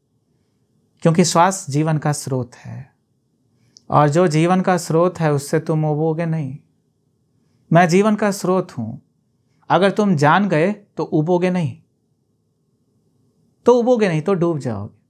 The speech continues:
श्वास में डूबे ही हुए तो हो, श्वास है और लेते हो, श्वास जाती है फिर लेते हो, ऐसे जैसे कि श्वास एक सागर है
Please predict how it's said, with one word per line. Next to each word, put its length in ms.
श्वास 400
में 160
डूबे 240
ही 140
हुए 220
तो 160
हो, 320
श्वास 420
है 360
और 160
लेते 340
हो, 360
श्वास 360
जाती 300
है 120
फिर 220
लेते 300
हो, 160
ऐसे 420
जैसे 240
कि 180
श्वास 440
एक 200
सागर 420
है 260